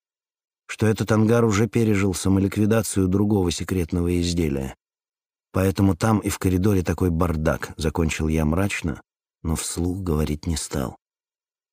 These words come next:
Запустил в голове отсчёт до шестисот и выскользнул за дверь. Вернулся я секунд за двадцать до завершения отсчёта, но чувствовал себя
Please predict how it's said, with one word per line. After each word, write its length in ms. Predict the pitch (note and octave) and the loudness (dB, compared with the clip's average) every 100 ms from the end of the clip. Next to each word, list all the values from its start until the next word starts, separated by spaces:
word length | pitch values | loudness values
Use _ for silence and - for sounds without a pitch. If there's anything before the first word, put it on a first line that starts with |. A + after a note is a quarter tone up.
| _ - | _ -8
Запустил 520 | E2 G#2 G2 D3 A2 | -6 -4 -2 0 0
в 80 | F2 | 2
голове 380 | F2 F2 F2 | 2 2 2
отсчёт 480 | E2 - - F2+ D2 | 0 -4 -2 -2 -2
до 100 | D#2 | -4
шестисот 760 | D#2 D#2 - D#2 - A#2 A#2 - _ _ _ _ _ _ _ | -4 -6 -6 -8 -4 -4 -4 -10 _ _ _ _ _ _ _
и 100 | A2 | -2
выскользнул 720 | A2 F2+ E2+ - E2+ D#2+ E2+ | 0 0 -2 -2 -2 0 -2
за 180 | D#2 D2+ | -2 -4
дверь. 400 | C2 A1 G1+ - _ _ _ _ _ _ _ _ _ _ | -6 -8 -8 -12 _ _ _ _ _ _ _ _ _ _
Вернулся 600 | F2+ G#2 A#2+ D3 D3 - | -2 0 2 2 2 2
я 140 | C#3 C3+ | 2 2
секунд 420 | - A#2 C#3 G#2+ | -2 -2 0 2
за 180 | F#2+ A2+ | 0 0
двадцать 580 | A2 A#2+ G2 - E2 | 0 0 -2 -4 -6
до 100 | D#2+ | -4
завершения 720 | E2 E2 D#2+ - F2+ F2 E2+ E2 | -2 -2 -2 -2 -2 0 0 -2
отсчёта, 480 | - - D3 B2+ B2 | -4 -2 0 2 2
но 100 | G#2 | 2
чувствовал 500 | - B2+ - A#2 A2 | 0 -2 2 2 2
себя 300 | - G#2 | 0 0